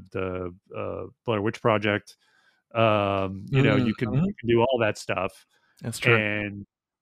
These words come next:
Speaker 1: uh, so you could, you could flip it, but I think there's a fascination with it, uh, when you have these, uh, just horrific crimes and you just think, "How did people think that way?" And you kind of have this,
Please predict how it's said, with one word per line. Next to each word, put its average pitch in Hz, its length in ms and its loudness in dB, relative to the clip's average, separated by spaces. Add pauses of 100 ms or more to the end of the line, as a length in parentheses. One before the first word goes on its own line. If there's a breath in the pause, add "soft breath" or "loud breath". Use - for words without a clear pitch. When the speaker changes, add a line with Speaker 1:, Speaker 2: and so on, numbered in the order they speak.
(120)
Speaker 1:
uh, 107 380 4
so - 140 -4
you 117 120 2
could, 120 160 -4
you 127 120 -6
could 110 220 -8
flip 180 220 6
it, 110 280 0
but 135 100 0
I 127 80 4
think 190 180 -2
there's 139 160 0
a - 60 -2
fascination 131 800 -2
with 101 160 -8
it, 101 120 -6 (340)
uh, 120 100 0
when 107 500 0 (480)
you 113 160 2
have 117 200 4
these, 107 400 -4 (120)
uh, 101 480 0
just - 220 -12 (140)
horrific 127 560 2
crimes 113 540 0
and 101 80 -8
you 98 60 -8
just 107 140 -14
think, 117 140 -10
"How 151 220 -4
did 156 180 -2
people 120 560 0 (540)
think 185 180 2
that 107 180 4
way?" 107 200 0
And 104 100 -4
you 104 120 -2
kind 135 280 0
of 117 60 0
have 110 160 0
this, - 320 -8